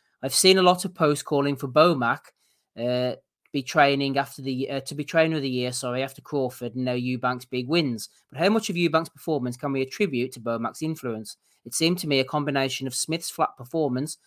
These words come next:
plus the return to Eubanks' old fast combination punching that won him the match last Saturday against Liam Smith,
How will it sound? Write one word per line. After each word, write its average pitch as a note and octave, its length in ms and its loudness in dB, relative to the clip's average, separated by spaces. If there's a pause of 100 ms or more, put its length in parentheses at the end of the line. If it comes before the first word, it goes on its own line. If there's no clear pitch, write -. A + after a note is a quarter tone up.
(300)
plus G3+ 180 -2
the - 80 -4
return B2+ 480 -2
to B2 100 -10
Eubanks' B2+ 680 -2
old B2+ 340 -4
fast - 380 -6
combination C#3+ 600 0
punching D3+ 500 -2 (260)
that C3 160 2
won E3+ 220 6
him D#3 180 0
the C3 80 0
match - 480 6
last C3 260 -2
Saturday C3 460 -4
against B2 300 -8
Liam C3 200 -2
Smith, G3+ 380 2